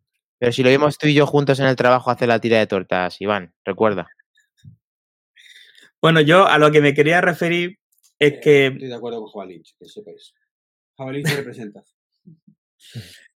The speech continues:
Speaker 2: A lo que me quería referir era que está muy bien que Google trabaje en una inteligencia artificial, está muy bien que Apple trabaje en mejorar a Siri a pasos agigantados, porque es que realmente lo necesita,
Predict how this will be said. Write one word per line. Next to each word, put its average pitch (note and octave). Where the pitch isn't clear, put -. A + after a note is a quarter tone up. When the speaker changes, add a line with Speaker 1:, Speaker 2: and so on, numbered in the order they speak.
Speaker 2:
A C#3+
lo C#3
que C#3+
me C#3+
quería D3
referir E3
era D#3
que C3
está C3
muy C#3+
bien D3+
que C#3+
Google C3+
trabaje C#3
en C3+
una B2+
inteligencia C3
artificial, E3+
está D3
muy C3
bien C3+
que C3+
Apple C#3+
trabaje C3+
en C3
mejorar C3
a C3+
Siri C#3
a B2+
pasos C#3
agigantados, C#3
porque C3
es -
que -
realmente C#3
lo C3
necesita, D#3+